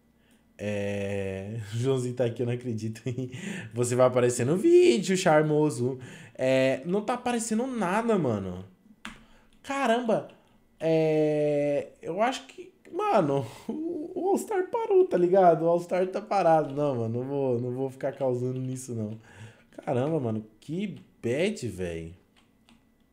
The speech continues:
Caramba, agora eu fiquei meio, meio pensativo aí, viu, rapaziada?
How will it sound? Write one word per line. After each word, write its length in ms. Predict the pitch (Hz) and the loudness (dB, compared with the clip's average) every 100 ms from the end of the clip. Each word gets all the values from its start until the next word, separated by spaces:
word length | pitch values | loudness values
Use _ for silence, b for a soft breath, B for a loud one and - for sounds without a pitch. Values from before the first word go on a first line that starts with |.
| _ _ _ _ _ _ b b b b b b _ _ _ | _ _ _ _ _ _ b b b b b b _ _ _
Caramba, 840 | 165 185 151 127 156 190 339 349 | -4 0 0 -2 -2 -2 -2 -6
agora 300 | 220 143 180 | -4 0 0
eu 60 | 220 | -2
fiquei 460 | - - 185 214 | -8 -8 -6 -4
meio, 480 | 254 240 247 262 254 | -6 -8 -6 -6 -4
meio 340 | 202 202 233 | -2 -2 -4
pensativo 760 | 226 233 226 240 294 294 220 202 | -4 -6 -6 -8 -10 -8 -6 -2
aí, 100 | 190 | -2
viu, 220 | 185 180 | -2 -6
rapaziada? 840 | 220 233 220 185 156 113 92 92 | -6 -6 -6 -4 -2 -2 -4 -8